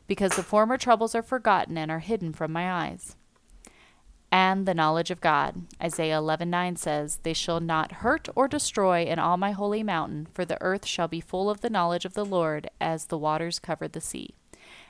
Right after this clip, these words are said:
And then Habakkuk two fourteen that we just read, "For the earth will be filled with the knowledge of the glory of the Lord and as the waters cover the sea."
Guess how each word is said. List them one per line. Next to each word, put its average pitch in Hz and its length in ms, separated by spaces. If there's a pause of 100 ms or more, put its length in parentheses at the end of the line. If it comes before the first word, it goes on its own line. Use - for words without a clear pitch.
(120)
And 160 160
then 156 160
Habakkuk 170 500
two 170 160
fourteen 285 460
that 262 100
we - 60
just - 240
read, 247 240 (340)
"For 202 140
the 190 140
earth 220 200
will 220 100
be 190 120
filled 240 320
with 233 140
the 185 80
knowledge 185 440
of 175 340
the 180 100
glory 190 420
of 208 140
the 226 100
Lord 185 300
and 165 240
as 170 300
the 175 80
waters 160 360
cover 156 240
the 165 100
sea." 190 320